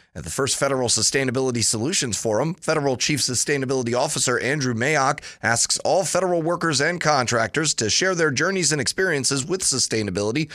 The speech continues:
during their careers in the public, private, or nonprofit sectors.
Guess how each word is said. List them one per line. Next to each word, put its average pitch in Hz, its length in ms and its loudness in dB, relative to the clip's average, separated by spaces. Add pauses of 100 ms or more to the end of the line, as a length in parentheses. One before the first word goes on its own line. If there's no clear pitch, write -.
(160)
during 131 220 -6
their 117 100 -2
careers 110 460 0
in 85 80 -2
the 76 80 -4
public, 147 400 -2 (180)
private, 139 420 2
or 165 200 2
nonprofit 135 580 2
sectors. - 540 -4